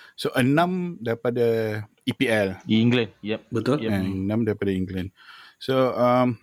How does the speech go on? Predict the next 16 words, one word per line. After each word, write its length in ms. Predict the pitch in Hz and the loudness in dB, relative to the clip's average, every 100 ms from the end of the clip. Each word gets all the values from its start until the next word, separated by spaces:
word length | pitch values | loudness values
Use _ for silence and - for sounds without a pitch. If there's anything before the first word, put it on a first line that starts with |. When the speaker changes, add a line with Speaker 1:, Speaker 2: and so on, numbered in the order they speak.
| _ _ _ _ | _ _ _ _
Speaker 1:
lagi 300 | 120 139 202 | 0 0 0
yang 120 | 185 | -2
lain, 260 | 160 196 127 | -2 -4 -6
who 160 | - 180 | -2 0
are 140 | 147 | 2
the 100 | 143 | 0
founders 580 | - 135 135 127 - - | -2 -2 -2 -2 -4 -10
yang 420 | 110 110 101 98 | -8 -6 -4 -6
terlibat 440 | - 110 110 101 - | -4 -2 -2 -2 -4
dalam 280 | 98 98 101 | -4 -6 -6
E 100 | 101 | -6
S 220 | 95 101 | -4 -6
L 120 | 92 | -4
daripada 320 | 104 - 107 | -4 -2 0
liga-liga 520 | 104 107 110 104 101 | 0 0 -2 -2 -4
lain? 240 | 101 98 | -4 -6